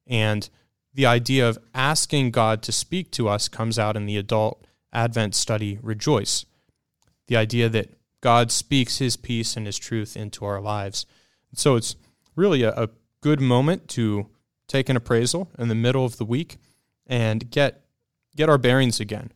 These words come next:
realize where we are in Advent. If we haven't begun particularly well, if we're having a hard time preparing with all the busyness of the season,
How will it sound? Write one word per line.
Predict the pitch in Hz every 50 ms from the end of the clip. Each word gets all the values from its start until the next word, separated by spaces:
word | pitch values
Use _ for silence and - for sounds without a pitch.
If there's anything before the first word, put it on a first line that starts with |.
| _ _ _ _ _
realize | 127 123 120 117 117 110 -
where | - 120 120
we | 117 117 117
are | 113 113 113
in | 113 113
Advent. | 110 120 123 117 113 107 101 101 - - _ _ _ _ _ _ _ -
If | 143 -
we | 151 143
haven't | 156 165 165 165 139 120
begun | - 147 127 131 123 127 147 147
particularly | - 127 113 - - 151 135 - - 135 127 123 120 110
well, | 107 107 110 120 156 165
if | - -
we're | 107 117
having | - 117 120 123 120
a | 113 110
hard | 120 117 120 117 117
time | - 123 120 123 120
preparing | - - 110 - - - 113 117 120 139 147 135
with | 117 110 -
all | 113 113
the | 107 107
busyness | 101 107 117 113 117 113 113 113 113 107 -
of | 110 107
the | 110
season, | 104 - - 131 127 131 139 139 131